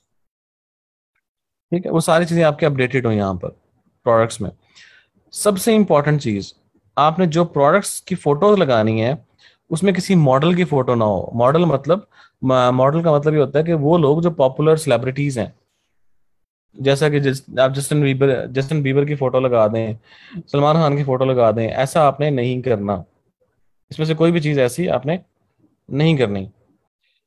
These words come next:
ठीक है, यहाँ तक समझ आ गया? जरा टू चेकआउट अपने, अपने लैपटॉप से ओपन करें, टू चेकआउट ओपन करें और देखें,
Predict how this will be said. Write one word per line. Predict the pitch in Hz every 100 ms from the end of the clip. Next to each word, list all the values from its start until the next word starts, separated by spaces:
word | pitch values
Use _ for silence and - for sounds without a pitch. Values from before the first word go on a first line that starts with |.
| _ -
ठीक | 180
है, | 233 208
यहाँ | 170
तक | 180
समझ | 185 185
आ | 170
गया? | 180 202
जरा | 175 151 156 180
टू | 180 208
चेकआउट | 202 190 190
अपने, | 185 190
अपने | 185
लैपटॉप | 170 165 180
से | 180 185
ओपन | 156 180
करें, | 160 120 110 - _ _ _ _ _ _ _ _ _ _
टू | 160
चेकआउट | 170 180 185 175
ओपन | 160 175 180
करें | 175
और | 175
देखें, | 143 135 156 123